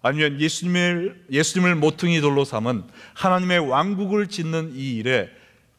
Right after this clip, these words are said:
달려나가고 계십니까? 오늘 예수님의 나사로를 살리는 이 기적을 보고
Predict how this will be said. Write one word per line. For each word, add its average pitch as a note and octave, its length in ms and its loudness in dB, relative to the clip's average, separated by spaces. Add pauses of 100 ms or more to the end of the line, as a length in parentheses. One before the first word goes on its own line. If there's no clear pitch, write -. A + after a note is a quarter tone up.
(640)
달려나가고 A#2+ 920 -2 (100)
계십니까? - 460 -12 (1120)
오늘 F3 280 2
예수님의 F#3 760 2
나사로를 G3+ 840 2
살리는 F#3 640 -4
이 E3+ 200 -6
기적을 C#3 400 -2
보고 A2+ 400 -4